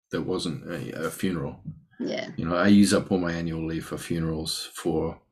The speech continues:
Speaker 1: you know, dealing with emergencies, family emergencies, stuff like that. And I, I can't remember the last time I had a break.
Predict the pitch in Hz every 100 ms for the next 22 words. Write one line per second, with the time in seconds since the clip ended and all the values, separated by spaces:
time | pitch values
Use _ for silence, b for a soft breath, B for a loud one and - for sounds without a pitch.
0 | B B B - 82 76 87 85 78 76
1 | 76 78 73 71 - 65 - 76 78 78
2 | 78 82 82 - - - - - - -
3 | 147 - 175 71 69 65 - - - -
4 | 78 67 69 82 80 76 76 - - -
5 | 73 - - - 135 -